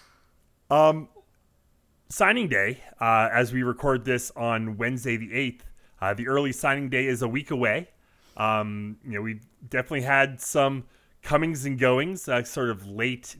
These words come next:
decommits and commits. Um, you know, sounds like there's might be a couple more yet to come before all is said and done.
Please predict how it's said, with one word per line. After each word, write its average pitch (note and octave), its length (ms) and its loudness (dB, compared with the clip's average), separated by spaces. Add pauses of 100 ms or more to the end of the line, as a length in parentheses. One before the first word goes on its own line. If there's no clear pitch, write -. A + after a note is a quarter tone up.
(160)
decommits C#3 800 -6
and A#2+ 240 -2
commits. A#2 760 -10
Um, A#2 680 -2
you A#2+ 60 -10
know, A2 240 -6 (120)
sounds B2 380 -4
like A#2+ 180 -2 (340)
there's A2+ 400 -2
might B2 260 -4
be C3 100 -4
a A#2+ 60 -2
couple C#3 300 -4
more B2 320 -2
yet A#2 320 -6
to B2+ 80 -16
come B2 340 -6
before B2 440 -4
all A#2+ 220 -2
is A2+ 80 -10
said B2+ 240 -8
and G#2 120 -10
done. A#2+ 360 -2